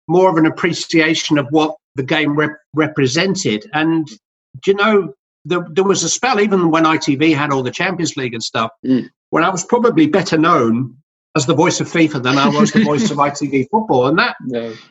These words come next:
Speaker 1: I can give you a couple of stories. I mean, I remember the, the parents, uh, uh, you know, of, of the, the guys in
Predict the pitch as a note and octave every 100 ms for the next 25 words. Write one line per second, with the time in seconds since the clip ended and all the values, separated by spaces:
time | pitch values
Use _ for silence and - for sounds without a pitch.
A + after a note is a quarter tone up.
0 | - E3 F#3+ - G#3 F#3 G3 F#3+ D3+ -
1 | G3+ D#3 D#3+ F#3 F3+ A#2 _ _ _ _
2 | _ - E3+ G#3+ F3+ D3+ C#3+ C3 - -
3 | - B2+ A2+ G3+ G3 D3 A#2 - - C#3
4 | C3 - _ D3 C3 C3 - C3 C3 A#2+
5 | B2 A#2 - B2+ A2+ _ C3+ - B2+ A2+
6 | C#3 C#3 C3 A#2 A2